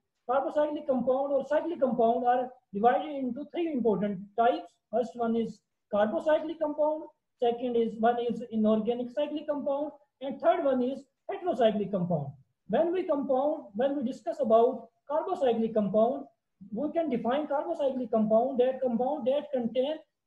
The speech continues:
carbon. The word carbo may stand for carbon and cycle mean they form a cycle. When the atoms connected to form a ring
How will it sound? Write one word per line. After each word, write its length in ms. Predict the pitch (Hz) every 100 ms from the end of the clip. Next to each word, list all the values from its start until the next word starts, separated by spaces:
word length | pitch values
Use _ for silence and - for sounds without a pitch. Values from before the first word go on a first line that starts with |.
| -
carbon. 480 | 320 320 233 165 - - _ _ _ _ _ _ _ _ 196 185 180
The 100 | 196
word 240 | 247 320 320 -
carbo 380 | 240 277 339 339
may 180 | 294 -
stand 320 | - 277 285 247
for 240 | 254 - -
carbon 380 | 277 277 202 196
and 120 | 226
cycle 320 | 226 285 - 302
mean 260 | 269 302
they 140 | 285 269
form 200 | 262 254
a 80 | 302 -
cycle. 480 | 262 226 214 147 - _ _ _ -
When 240 | 214 311
the 160 | 269 240 240 - _ _ -
atoms 360 | 254 330 349 339 -
connected 440 | 254 277 277 339
to 120 | 262 -
form 280 | 269 277 240
a 140 | 208
ring 240 | 233 330